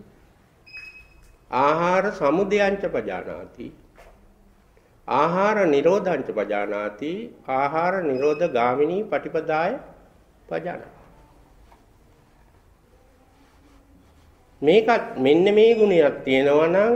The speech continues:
ඒ සම්මාදිට්ඨි ලාභියෙක් හැර වෙන කෙනෙකුට මේ ගුණය තියෙන්න බෑ.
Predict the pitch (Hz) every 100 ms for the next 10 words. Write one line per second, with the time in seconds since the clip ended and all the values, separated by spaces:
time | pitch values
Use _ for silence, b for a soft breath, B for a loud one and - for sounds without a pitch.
0 | 233 185 247 - 185 156 156 165 165 175
1 | 180 170 147 160 160 180 175 170 - 156
2 | 165 185 117 160 185 165 170 170 180 185
3 | 180 170 165 165 165 170 165 -